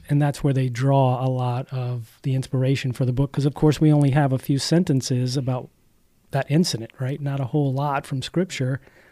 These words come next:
of what really happened. And so they basically tie in a lot of what Jewish, um, mothers and fathers and children were doing at the time. And they really do a great job, too, of almost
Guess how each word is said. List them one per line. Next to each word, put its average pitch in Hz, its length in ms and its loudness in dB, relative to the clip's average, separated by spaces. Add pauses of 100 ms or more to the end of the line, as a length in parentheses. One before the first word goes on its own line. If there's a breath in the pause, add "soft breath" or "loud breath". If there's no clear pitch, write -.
(160 soft breath)
of 135 120 -2
what 147 180 2
really 131 300 2
happened. 151 480 -2 (420 soft breath)
And 143 140 2
so 147 160 2
they 151 140 6
basically 135 580 2
tie 135 320 0
in 139 400 2
a 131 80 -2
lot 131 300 -4
of 127 120 -6
what 131 220 -6
Jewish, 131 500 -2 (600 soft breath)
um, 113 380 -6 (300)
mothers 135 380 0
and 123 140 -2
fathers 131 440 0
and 123 120 -4
children 139 440 2
were 131 100 0
doing 135 380 2
at 127 160 2
the 113 80 -10
time. 120 680 -4 (580 soft breath)
And 139 300 2
they 135 120 2
really 143 420 4
do 131 160 2
a 127 60 0
great 135 280 2
job, 127 420 -2
too, 135 460 2 (380 soft breath)
of 135 340 0 (200)
almost 175 520 2